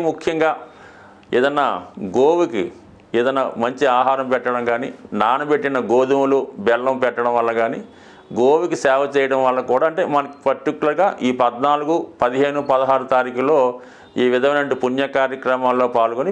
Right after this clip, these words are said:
పెద్దవారి పేరుతో మీకు ఇటువంటివి డొనేట్ చేయడం వల్ల పితృదేవుల యొక్క, పితృదేవతల యొక్క సంతోషంతో మీరు ఖచ్చితంగా రాబోయే సంవత్సరం ఆనందంగా గడిపే అవకాశం ఉంటుంది. స్వస్తి.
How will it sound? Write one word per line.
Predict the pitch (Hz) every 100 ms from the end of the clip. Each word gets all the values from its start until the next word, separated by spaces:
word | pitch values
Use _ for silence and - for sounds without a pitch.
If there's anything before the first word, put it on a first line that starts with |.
| 196
పెద్దవారి | 123 120 165 170 175 170
పేరుతో | 160 143 127 92 - - - _ 123
మీకు | 131 127
ఇటువంటివి | 127 135 131 131 113 95 92 101
డొనేట్ | - 135 139
చేయడం | 135 127 127
వల్ల | 127 185 147 127 - - - -
పితృదేవుల | 123 127 151 147 156 151 143
యొక్క, | 135 - 110 90 85 -
పితృదేవతల | - 135 127 131 127 120 123 120
యొక్క | 117 107 98 - -
సంతోషంతో | 113 120 131 131 123 123 214 - - - - -
మీరు | 117 156 160
ఖచ్చితంగా | 151 135 131 139 139 131 101 95 - 104
రాబోయే | 117 127 131 135 131
సంవత్సరం | 127 123 123 101 95 - 104
ఆనందంగా | 113 123 123 120 120 113
గడిపే | 110 117 110
అవకాశం | 107 113 113 110
ఉంటుంది. | 104 107 135 101 104
స్వస్తి. | 98 - -